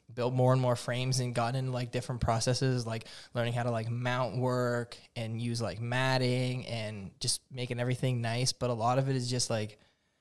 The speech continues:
trial and error and figuring out what's best and kinda watching some videos and seeing stuff online. And it's almost been ten years for me. And,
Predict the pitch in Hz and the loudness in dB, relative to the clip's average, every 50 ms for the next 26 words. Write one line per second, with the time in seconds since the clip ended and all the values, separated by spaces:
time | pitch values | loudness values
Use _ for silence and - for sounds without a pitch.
0 | _ _ - - - 113 113 120 110 113 113 113 120 127 151 156 139 120 - - | _ _ -12 -2 0 2 2 2 2 2 2 2 4 2 2 2 0 -2 -2 0
1 | 113 113 110 110 113 113 110 104 117 120 113 - - 113 107 113 135 - - - | 0 2 2 2 2 2 2 4 4 2 2 2 2 2 2 4 2 2 0 -4
2 | - - _ _ - - 120 110 110 110 101 - - - 113 110 110 110 110 120 | -10 -20 _ _ -4 -2 0 0 0 -2 -4 -6 -2 -2 0 0 2 0 0 0
3 | - 117 - 120 113 120 127 139 143 143 143 143 135 123 117 - 131 127 120 - | -2 -2 -2 -2 0 2 4 6 8 8 8 6 4 4 0 0 0 -2 0 0
4 | 135 123 - 127 120 117 117 120 127 135 131 123 127 - 135 135 127 - - 127 | 0 2 2 0 0 0 0 2 2 2 0 0 -2 0 0 0 0 0 0 -2
5 | 123 - - - 131 127 120 120 127 131 - - - 123 117 117 117 120 117 113 | -4 -4 -2 0 0 0 0 0 0 0 0 0 0 0 0 0 0 -2 -2 -2
6 | 117 - | -4 -6